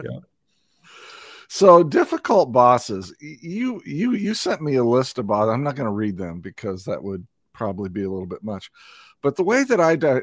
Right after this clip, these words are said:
Speaker 2: I describe difficult bosses after reading the matrix that you sent me of all the kinds of bosses you've worked for, I feel like my description is too narrow. Sometimes the difficulty in the boss is that they're immature and they can't make decisions.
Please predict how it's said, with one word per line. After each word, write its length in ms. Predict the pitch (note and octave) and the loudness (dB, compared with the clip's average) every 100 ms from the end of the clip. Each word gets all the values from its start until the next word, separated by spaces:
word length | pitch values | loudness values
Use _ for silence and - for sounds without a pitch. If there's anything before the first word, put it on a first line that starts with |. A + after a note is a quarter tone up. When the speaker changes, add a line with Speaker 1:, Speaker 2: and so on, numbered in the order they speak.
| - | -2
Speaker 2:
I 180 | A2+ C#3+ | 0 0
describe 560 | C3+ - - B2+ A#2 G#2 | 0 -6 -4 -2 0 -2
difficult 540 | B2+ A#2+ A2+ G2 E2 | -6 -8 -6 -6 -2
bosses 480 | G2+ G2+ - G2+ A2 | -2 -4 -6 -6 -4
after 280 | G#2 - A2 | -4 -4 -2
reading 440 | A#2 A#2+ A#2 G#2 | 0 0 -2 -2
the 100 | G#2 | -2
matrix 560 | G2 A2+ A#2 G#2 - - | -2 -2 -4 -10 -12 -10
that 200 | G#2+ G#2 | -10 -6
you 140 | G#2 | -8
sent 300 | - A#2 F2+ | -6 -8 -6
me 140 | G#2 | -4
of 120 | F#2+ G2+ | -2 2
all 220 | A2+ D3 | 2 2
the 60 | |
kinds 400 | - - B2+ G#2 | -2 -6 -6 -6
of 80 | G#2 | -6
bosses 440 | F#2 F#2+ F#2+ F#2+ F#2+ | -4 -4 -6 -10 -8
you've 200 | F#2+ F#2 | -8 -6
worked 280 | F#2 F2+ | -8 -8
for, 320 | - F#2+ F2 - _ _ _ _ _ | -10 -6 -6 -8 _ _ _ _ _
I 140 | E3 | -2
feel 160 | F3+ A3 | 2 2
like 140 | E3 | 4
my 200 | B2 B2+ | 2 0
description 640 | D3+ - - C3 - B2+ G2+ | 0 -6 -4 -2 -2 -6 -6
is 160 | - | -8
too 280 | - - F3+ | -8 -4 -2
narrow. 720 | B2+ G#2+ G#2+ A#2 G#2+ D2+ - _ _ _ _ - | -2 -2 -2 0 -2 -4 -12 _ _ _ _ -12
Sometimes 680 | - F#3+ G#3+ D#3+ B2 A2 | -6 -6 -4 -2 -2 -4
the 120 | - A2 | -4 -2
difficulty 760 | B2+ D3 D#3 - A#2 - A#2+ | -2 -2 -6 -4 -4 -4 -6
in 100 | G#2+ | -6
the 80 | G#2 | -6
boss 460 | A#2+ G#2+ B2 - G2 | -2 -2 -2 -6 -12
is 120 | - | -8
that 200 | A#2 - | -8 -4
they're 200 | A#2+ A#2 | -2 0
immature 540 | A2 G#2 - E3+ F3 | -2 -4 -6 -4 -4
and 100 | A2 | -4
they 120 | F#2 | -8
can't 280 | - B2 D#2 | -8 -8 -6
make 220 | A2 G2+ | -6 -8
decisions. 640 | - - E3 F#3 - C#2+ | -10 -8 -4 -4 -6 -12